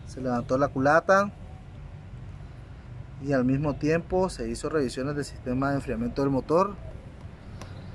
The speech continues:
más un trabajo de el aire acondicionado. Eso sería todo por este video, señores. Gracias a todos.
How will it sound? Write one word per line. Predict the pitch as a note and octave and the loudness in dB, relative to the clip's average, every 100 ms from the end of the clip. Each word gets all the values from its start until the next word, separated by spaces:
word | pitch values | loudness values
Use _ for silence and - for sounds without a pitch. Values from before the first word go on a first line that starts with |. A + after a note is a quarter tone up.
| - - - - - - - | -12 -12 -12 -10 -2 2 8
más | D3+ E3+ | 10 10
un | D#3+ | 8
trabajo | E3 D#3+ D3 D#3 E3 D3+ C#3+ | 10 12 12 12 10 10 8
de | C#3 D3+ D3+ - - | 8 8 8 6 4
el | D3 C#3 | 6 6
aire | C#3 | 8
acondicionado. | C#3 C#3+ C#3 C3+ B2 - - - - - - - - - - - - - - - - - - - - - - - - - | 8 8 8 6 6 6 4 4 2 2 2 0 0 -2 -2 -2 -4 -6 -6 -8 -6 -8 -8 -10 -10 -10 -12 -12 -10 -10
Eso | - F#3 | -4 8
sería | A#3+ B3 | 10 10
todo | A#3+ B3+ | 10 10
por | A3+ A#3+ | 12 10
este | A#3+ A#3+ | 12 12
video, | A#3 B3+ | 12 12
señores. | A#3 A#3 B3 A3+ E3 | 8 6 8 8 10
Gracias | G#3 A3+ A#3+ A3 | 8 8 4 2
a | |
todos. | F#3+ G#3+ A3+ A#3+ B3 A#3 - - | 4 8 12 12 12 10 0 -8